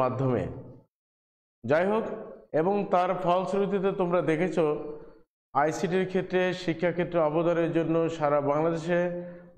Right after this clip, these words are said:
মধ্যে ঢাকা কলেজ শ্রেষ্ঠ শিক্ষা প্রতিষ্ঠানের স্বীকৃতি পেয়েছে এই অনলাইনের ক্লাসের কারণে। যাই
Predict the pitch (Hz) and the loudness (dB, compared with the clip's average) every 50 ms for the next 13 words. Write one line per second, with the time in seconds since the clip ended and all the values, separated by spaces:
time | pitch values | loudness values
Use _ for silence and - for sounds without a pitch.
0 | 127 156 175 180 156 147 147 123 135 139 147 156 170 165 151 165 160 160 156 156 | 0 0 2 2 2 0 2 2 2 0 2 0 0 0 2 2 2 2 2 0
1 | 156 - - - - - - - - _ _ _ _ _ _ - 165 170 165 170 | -2 -4 -10 -10 -12 -14 -18 -20 -20 _ _ _ _ _ _ -2 -2 -2 -2 -2
2 | - 180 165 170 - 165 156 - 170 151 135 143 151 147 156 147 - - 151 143 | -2 -2 -2 -2 -2 -4 -2 0 -2 -2 -2 -2 -2 -4 -4 -4 -2 -2 -2 0
3 | 151 135 - 147 143 135 139 139 131 139 131 127 135 135 135 131 135 202 226 226 | -2 -4 -2 -4 -4 -4 -2 -2 -2 -2 0 2 2 2 2 2 0 -2 -2 -2
4 | - - - - - - _ _ _ _ _ _ _ _ _ _ _ _ _ - | -6 -10 -14 -14 -16 -20 _ _ _ _ _ _ _ _ _ _ _ _ _ -2
5 | 135 139 139 143 156 160 160 156 156 151 143 131 - 151 147 139 143 - 127 113 | 0 2 2 2 2 2 2 2 2 2 0 0 0 0 0 0 0 -2 -2 -2
6 | - 113 101 92 90 85 85 85 76 - - - - - _ _ _ _ _ _ | 0 0 0 0 -2 -6 -6 -10 -12 -14 -18 -20 -20 -20 _ _ _ _ _ _
7 | - 117 143 160 | -2 0 2 2